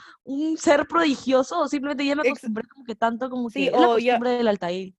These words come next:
Speaker 2: Exacto, o también como que ya, o sea, por lo menos yo en el colegio sí estudiaba y me aprendía las cosas, ¿no? Es como
Speaker 1: Claro.
Speaker 2: que decía ya, em, discriminación, y me aprendía como que
Speaker 1: Claro.
Speaker 2: la, el significado de discriminación. Era como que leo, "Discriminación es el bla, bla, bla, bla",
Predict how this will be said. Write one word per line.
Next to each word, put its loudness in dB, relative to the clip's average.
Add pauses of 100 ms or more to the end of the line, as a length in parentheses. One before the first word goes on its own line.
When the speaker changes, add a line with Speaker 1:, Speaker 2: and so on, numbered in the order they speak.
(300)
Speaker 2:
Exacto, -4
o 0
también -6
como -10
que -14
ya, -2
o -8
sea, -4
por -8
lo -4
menos -8
yo -2
en -4
el -8
colegio -4
sí -4
estudiaba 0
y -4
me -2
aprendía 0
las -2
cosas, -2
¿no? -6
Es -8
como -8
Speaker 1:
Claro. -4
Speaker 2:
que -8 (320)
decía -2
ya, 2 (280)
em, -8
discriminación, -4
y -6
me 0
aprendía 2
como -14
que -6
Speaker 1:
Claro. 0
Speaker 2:
la, 0 (320)
el 2
significado 2
de 6
discriminación. -4
Era 0
como -8
que -4
leo, -2
"Discriminación -4
es -6
el -4
bla, -2
bla, -4
bla, -4
bla", 0